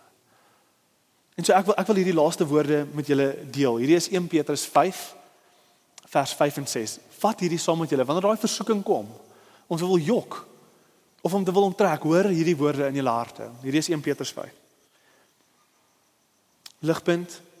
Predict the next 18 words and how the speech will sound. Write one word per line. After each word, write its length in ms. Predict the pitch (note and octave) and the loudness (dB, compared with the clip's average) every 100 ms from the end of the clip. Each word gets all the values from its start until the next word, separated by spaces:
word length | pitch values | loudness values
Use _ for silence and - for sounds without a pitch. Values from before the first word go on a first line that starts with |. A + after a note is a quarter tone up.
| _ _ _ _ _ _ _ - _ _ | _ _ _ _ _ _ _ -20 _ _
clothe 600 | - F#3+ F#3+ G3 G3 D3+ | 0 4 8 6 6 2
yourselves. 460 | D3 - A2+ A2+ | 0 0 -2 0
Dink 200 | D3+ E3 | -2 0
weer 120 | E3 | 2
aan 140 | E3 D3+ | 0 -2
klere, 400 | - C#3+ A#2+ A2+ | -2 -2 -2 -8
nê? 160 | A#2 B2+ | -10 -10
"Clothe 440 | - G3+ G3 G3+ | 0 4 6 4
yourselves, 720 | G3 F3+ D3+ A2+ - - - - _ | 2 -2 -2 -4 -8 -18 -20 -20 _
all 220 | E3 F#3 | 2 4
of 120 | D#3+ | 2
you, 280 | B2+ A2 B2 - - - - _ | -2 -6 -8 -18 -20 -20 -20 _
with 180 | D3 - | -10 -4
humility 640 | D#3+ C#3 D#3 F3+ F3+ G3 | -4 0 4 4 2 -4
towards 420 | F#3 D#3+ C#3 D3 - | -4 -2 0 -2 -2
one 180 | C3 B2+ | -4 -4
another." 400 | A#2 G#2+ - B2+ - _ | -6 -10 -12 -18 -20 _
Nederigheid. 600 | C#3 D3 C3 - - | -2 0 0 -2 -12